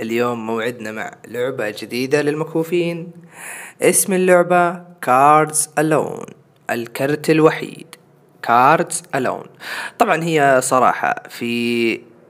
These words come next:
إبداعها وفي وضعها، يعني، ممكن ما تصير نفس وضع كينجز كورنر، زاوية الملك،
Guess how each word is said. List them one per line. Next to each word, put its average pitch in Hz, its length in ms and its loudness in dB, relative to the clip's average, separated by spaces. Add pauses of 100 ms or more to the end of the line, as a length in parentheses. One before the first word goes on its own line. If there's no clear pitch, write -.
(220)
إبداعها 120 920 2
وفي 113 680 0
وضعها، 123 440 0
يعني، 117 440 -2
ممكن 127 460 -10
ما 147 140 0
تصير 165 460 2 (220)
نفس 160 520 -4
وضع 160 260 -2
كينجز - 600 -8
كورنر، 113 600 -2 (480)
زاوية 123 420 0
الملك، 117 480 -8